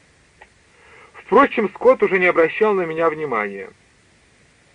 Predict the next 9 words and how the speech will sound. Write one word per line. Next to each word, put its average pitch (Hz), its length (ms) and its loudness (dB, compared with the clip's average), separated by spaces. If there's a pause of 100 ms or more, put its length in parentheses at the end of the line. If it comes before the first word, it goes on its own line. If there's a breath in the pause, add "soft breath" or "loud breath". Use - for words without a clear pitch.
(520 soft breath)
Он 190 180 6
взял 190 240 4
с - 40 -10
переднего 170 480 4
сиденья 151 420 -4
маленькую 147 480 0
шляпу 147 380 -2
вроде 127 340 0
колпака, 131 640 -2